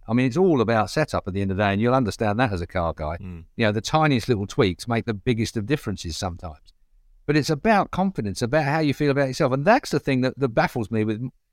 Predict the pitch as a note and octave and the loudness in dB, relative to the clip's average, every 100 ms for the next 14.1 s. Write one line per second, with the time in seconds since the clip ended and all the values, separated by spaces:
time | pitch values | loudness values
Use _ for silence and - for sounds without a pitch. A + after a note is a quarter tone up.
0 | _ C3+ B2 C#3+ C#3+ D3 E3 A3 A#3+ F#2+ | _ -8 -2 -2 -2 -6 0 2 2 0
1 | _ _ _ _ D3+ F3+ E3+ D3 G3+ F#3+ | _ _ _ _ -2 0 0 0 2 2
2 | E3+ D3+ - D3+ G3+ - D#3+ C#3 C#3 C#3 | -2 -6 -8 -2 0 2 2 0 2 2
3 | D#3+ D3 E3 F3+ C#3 A#2+ G2+ G#2 G2 - | 2 2 0 0 -2 -2 -2 -6 -4 -4
4 | A2 A#2 G#2+ G2 - - - A#2+ F#2 G2+ | 0 2 2 -2 -8 -20 -4 -2 -2 -4
5 | _ _ - D3+ A#2 G#2+ - - _ _ | _ _ -4 0 2 0 -4 -20 _ _
6 | _ - A#2 G2+ G#2 B2 A#2+ G2+ F#2+ F#2 | _ -6 -2 0 4 4 4 2 -2 0
7 | G#2 - _ _ _ _ - C#3 A#2 A2+ | 0 -2 _ _ _ _ -2 0 2 2
8 | A#2 F#2+ - C3+ D3 C#3 - _ _ _ | 0 -2 -4 0 0 0 -6 _ _ _
9 | _ _ _ - E3+ F#3+ C3 D#3+ B3+ A2+ | _ _ _ -2 2 2 2 4 4 2
10 | F#2 B2 C3+ D3+ E3+ B2+ D#3+ D3 D3+ - | 0 0 2 4 2 4 0 2 -2 0
11 | G3+ - C3 B2 D#3 C#3+ G2+ G#2 A#2 C3 | -2 0 -2 2 2 0 -4 -4 -4 0
12 | C3+ - _ _ _ - D3+ - C#3+ F#3 | 0 -2 _ _ _ 0 2 4 2 2
13 | - G2+ D#2 - A2+ - - F#3 A#2 G#2 | 0 -6 -8 -8 -10 -10 -4 0 2 0